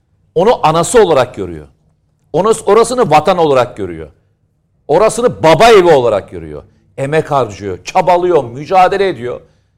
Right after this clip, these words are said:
En ufak bir saldırı olduğunda da bir dakika bile düşünmüyor. Fakirlikten değil kardeşim. Fakirlikten değil onların.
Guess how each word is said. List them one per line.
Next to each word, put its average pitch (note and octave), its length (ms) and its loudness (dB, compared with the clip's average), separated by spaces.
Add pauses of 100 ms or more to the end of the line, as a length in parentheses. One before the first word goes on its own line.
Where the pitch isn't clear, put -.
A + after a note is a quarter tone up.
(460)
En E3+ 120 -8
ufak D3 240 -8
bir C3+ 60 -20
saldırı C3+ 360 -8
olduğunda C3 480 -6
da D3 260 -6 (260)
bir G3+ 240 -4
dakika D#3 340 -4
bile D#3+ 120 -10
düşünmüyor. G2+ 480 -20 (2500)
Fakirlikten G3+ 720 -8
değil E3+ 180 -10
kardeşim. A#2+ 480 -12 (1120)
Fakirlikten D3+ 600 -12
değil F3+ 120 -16
onların. G2 360 -12